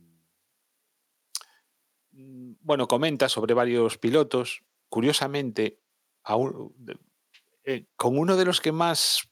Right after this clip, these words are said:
comenta es precisamente de, de Fernando Alonso, ¿no?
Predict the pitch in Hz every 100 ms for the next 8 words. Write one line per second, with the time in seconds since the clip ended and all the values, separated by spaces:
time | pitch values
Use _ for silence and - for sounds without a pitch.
0 | _ - 143 151 170 156 165 190 _ _
1 | _ - 135 - - 123 127 135 139 143
2 | 139 117 110 104 101 - _ _ 117 110
3 | 110 101 110 101 92 90 - - 123